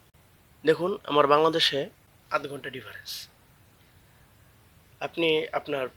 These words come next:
প্রয়োজনে অন্যান্য দেশের শহরগুলোর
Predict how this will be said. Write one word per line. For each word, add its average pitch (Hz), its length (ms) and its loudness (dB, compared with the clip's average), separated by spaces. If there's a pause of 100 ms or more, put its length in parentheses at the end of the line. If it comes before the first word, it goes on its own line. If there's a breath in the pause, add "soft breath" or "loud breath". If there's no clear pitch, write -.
(140)
প্রয়োজনে 147 560 -2 (300)
অন্যান্য 151 500 -2
দেশের 135 440 0 (1600)
শহরগুলোর 131 640 0